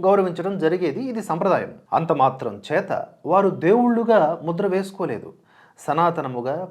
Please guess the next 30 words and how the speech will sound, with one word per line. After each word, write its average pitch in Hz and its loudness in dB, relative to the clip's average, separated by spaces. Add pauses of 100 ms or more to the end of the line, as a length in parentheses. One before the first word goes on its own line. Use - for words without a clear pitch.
పరంపరగా 160 0
వస్తున్న 123 -6
దేవతల 147 0
పేర్ల 139 -4
స్థానంలో 135 -6
తమ 156 -2
పేర్లను 185 -2
పెట్టుకొని 143 -6
జపాలు 165 2 (140)
చేయమని 131 -4
చెప్పలేదు. 170 -4 (180)
ప్రతి 185 2
వారిని 160 2 (280)
అవతారం 139 0
అనేటంత 135 -4 (120)
సాహసం 156 -2
మనం 117 -8
చేస్తున్నాం. 104 -12 (580)
ఇతడు 123 -2
అవతార 120 0
పురుషుడు 117 -6
అని 113 -10 (120)
తేల్చడానికి 156 -4 (100)
ఏమిటి 185 -6
ప్రమాణం? 135 -6 (400)
అవతార 147 4
లక్షణాలను 165 -2
తెలియజేసిన 131 -6
శాస్త్రమే 123 -6
ప్రమాణం. 101 -10